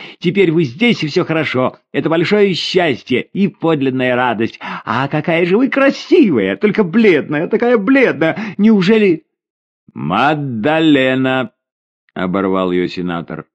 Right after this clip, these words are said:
"ты утомила княгиню. Она гораздо больше нуждается в отдыхе, чем в разговорах. При выходе с корабля ей стало дурно. Жара, я полагаю".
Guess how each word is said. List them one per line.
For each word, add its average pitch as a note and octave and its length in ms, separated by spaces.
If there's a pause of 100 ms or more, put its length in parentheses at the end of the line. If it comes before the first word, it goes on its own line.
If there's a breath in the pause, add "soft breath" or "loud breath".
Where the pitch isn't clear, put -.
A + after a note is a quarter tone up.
(360)
"ты B2+ 260
утомила B2+ 800
княгиню. A2 800 (460)
Она B2 280
гораздо B2+ 500
больше C3 480
нуждается B2+ 760
в A2 140
отдыхе, C#3+ 560
чем C3 300
в B2 60
разговорах. A2 800 (440)
При B2+ 200
выходе C#3+ 480
с - 80
корабля B2+ 560
ей B2+ 320
стало B2 380
дурно. G2 680 (360)
Жара, C3+ 540
я A2 160
полагаю". G2 720